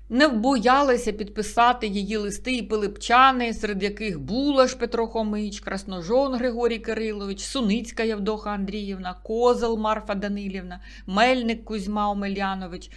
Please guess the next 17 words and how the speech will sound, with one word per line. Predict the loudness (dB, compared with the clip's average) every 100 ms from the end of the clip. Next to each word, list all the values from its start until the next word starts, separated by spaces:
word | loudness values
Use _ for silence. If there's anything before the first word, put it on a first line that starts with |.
| -10
Гудименко | -4 -2 2 0 0 -2 -2 -4
Ілля | -2 0 -2
Федорович, | 0 -4 -4 -6 -8 -10 -14 -18 -20 -18
Шолкова | -6 -2 0 -2 -4 -2 -2
Явдоха | -2 -4 -6 -4 -4
Явтухівна. | -6 -8 -12 -12 -14 -16 -16 -16 -18 -18
Справа | -8 0 4 6 4
в | 2
тому, | 2 2 2 0
що | -4 -6
Настя | 0 0 0 -6
Кузьмівна | -6 -6 -4 -2 -2 -2
думала, | -2 -4 -2 -2
що | -4 -6 -8
чоловік | -6 -4 -4 -6 -4
її | -4 -2
живий. | -2 -2 -2 -4 -6